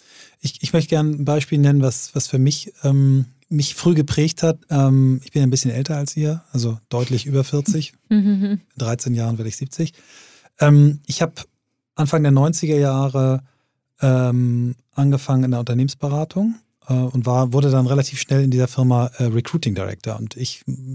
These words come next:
Speaker 1: sah mich dann einer Situation ausgesetzt, keine weibliche Beraterin in der Firma, keine.
Speaker 2: Mhm.
Speaker 1: Ähm, und wurde damals inspiriert von McKinsey. Äh, McKinsey schaltete eine Anzeige von, ähm, drei Frauen,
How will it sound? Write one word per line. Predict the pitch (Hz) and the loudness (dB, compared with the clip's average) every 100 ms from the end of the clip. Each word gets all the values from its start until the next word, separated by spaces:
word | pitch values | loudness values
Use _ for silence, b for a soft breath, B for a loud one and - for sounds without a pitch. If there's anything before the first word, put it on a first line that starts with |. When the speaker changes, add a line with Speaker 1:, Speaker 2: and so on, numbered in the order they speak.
| 123 - | -16 -6
Speaker 1:
sah | 135 127 | -2 0
mich | 139 | 0
dann | 135 123 | 0 -2
einer | 123 | -2
Situation | 117 135 131 - 139 143 139 b b b b | -2 -2 -4 -2 2 2 0 b b b b
ausgesetzt, | - 139 - 127 131 135 - - | -4 -2 0 0 0 -2 -10 -8
keine | - 143 135 | 0 2 4
weibliche | 127 120 117 120 113 _ _ | 2 -2 -4 -4 -6 _ _
Beraterin | 120 113 113 113 101 95 - | -6 -2 -4 -4 -6 -8 -8
in | |
der | 107 | -8
Firma, | - 101 95 | -8 -12 -8
keine. | 110 104 90 _ _ - | -6 -6 -6 _ _ -4
Speaker 2:
Mhm. | 202 185 | -2 0
Speaker 1:
Ähm, | 117 113 113 113 b b b b b b | 0 2 0 -4 b b b b b b
und | - 127 123 - - - _ _ _ _ _ _ _ - | -2 2 2 -2 -16 -20 _ _ _ _ _ _ _ -4
wurde | 127 139 | 0 2
damals | 135 135 135 135 | 4 4 4 2
inspiriert | 139 - 123 147 | -4 -2 0 0
von | 147 139 | 0 0
McKinsey. | 127 - 127 135 202 254 _ _ | 0 0 0 2 0 -2 _ _
Äh, | 135 127 | -2 0
McKinsey | 123 - 156 156 | 0 -2 -2 -2
schaltete | - 143 135 131 120 | 0 0 0 -4 -4
eine | 120 - | -4 -4
Anzeige | 143 - 151 147 | -4 -2 -2 -2
von, | 143 135 127 123 b b b _ _ _ _ _ | -4 0 2 0 b b b _ _ _ _ _
ähm, | 123 120 120 117 107 _ | 0 2 0 -2 -6 _
drei | 113 117 143 | -4 0 0
Frauen, | 143 139 127 165 226 | 0 -2 0 0 -2